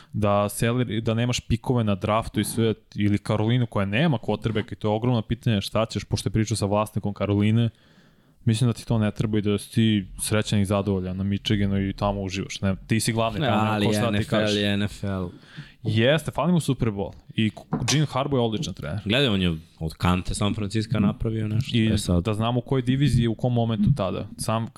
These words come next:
Speaker 1: u igru je protiv Seattle koji imao najbolji roster u N F L-u u tom momentu. I izgubio si od timova koji su direktno osvojili Super Bowl, sva tri puta kad si
Speaker 2: Da.
Speaker 1: igrao finale konferencije.
Speaker 2: Cardinalsi su par godina pre toga bili u Super Bowlu.
Speaker 1: Da.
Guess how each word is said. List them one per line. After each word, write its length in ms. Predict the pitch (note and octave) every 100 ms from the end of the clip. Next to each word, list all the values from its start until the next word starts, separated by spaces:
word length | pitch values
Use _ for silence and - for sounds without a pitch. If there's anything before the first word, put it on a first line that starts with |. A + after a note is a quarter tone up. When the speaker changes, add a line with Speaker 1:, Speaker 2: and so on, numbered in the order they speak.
| -
Speaker 1:
u 180 | A2+ A2
igru 200 | A#2 B2+
je 80 |
protiv 260 | A2 A2+ G#2+
Seattle 340 | - B2 -
koji 140 | - C3
imao 140 | B2+
najbolji 380 | B2+ B2+ B2+ B2
roster 400 | A#2+ A#2+ - A#2
u 100 | A2
N 80 | G#2+
F 120 | -
L-u 120 | -
u 80 | -
tom 140 | G2+
momentu. 380 | G2 A2+ A2+ - _ _ _ _ _ - _ -
I 360 | A2+ A2 G#2+ G2
izgubio 400 | A2+ G#2+ B2+ C3
si 100 | B2+
od 80 | B2
timova 320 | - C3+ D3
koji 180 | - C3
su 160 | - A#2
direktno 320 | B2 C3+ C#3
osvojili 360 | C3 C3+ C3 A#2
Super 280 | A2+ - A2
Bowl, 260 | G#2 F#2+
sva 160 | - A2+
tri 160 | -
puta 220 | A#2 A#2+ G2
kad 160 | D#2
si 20 |
Speaker 2:
Da. 60 | A#2
Speaker 1:
igrao 180 | G#2+ A2
finale 400 | - A2 G#2+ G2+
konferencije. 500 | G2 - G2+ G2+ -
Speaker 2:
Cardinalsi 540 | E2 E2 E2 D#2+ -
su 120 | -
par 220 | F2 F2 E2+
godina 340 | F2 F2+ F2+
pre 200 | - G#2+
toga 260 | - D#2 D2
bili 260 | D2 D2
u 40 | F2+
Super 320 | - - D#2+
Bowlu. 180 | - -
Speaker 1:
Da. 300 | A2 G#2